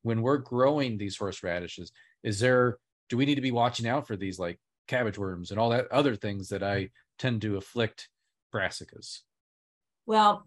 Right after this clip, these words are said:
Speaker 2: in this particular crop, I would say that, you know, um, I've probably seen a lot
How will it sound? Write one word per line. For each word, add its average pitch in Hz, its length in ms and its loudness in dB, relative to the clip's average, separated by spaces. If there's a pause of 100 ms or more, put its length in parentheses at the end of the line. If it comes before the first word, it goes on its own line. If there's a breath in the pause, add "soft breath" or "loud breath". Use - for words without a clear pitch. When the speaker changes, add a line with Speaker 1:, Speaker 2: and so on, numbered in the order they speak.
(140)
Speaker 2:
in 214 120 0
this 254 160 2
particular 240 540 2
crop, 180 480 4
I 170 140 2
would 196 200 2
say 175 440 2
that, 139 300 -2 (320)
you 170 100 -6
know, 151 480 2 (120)
um, 139 520 -6 (300)
I've 202 220 2
probably 196 340 0
seen 175 440 -4
a 151 140 -6
lot 156 640 6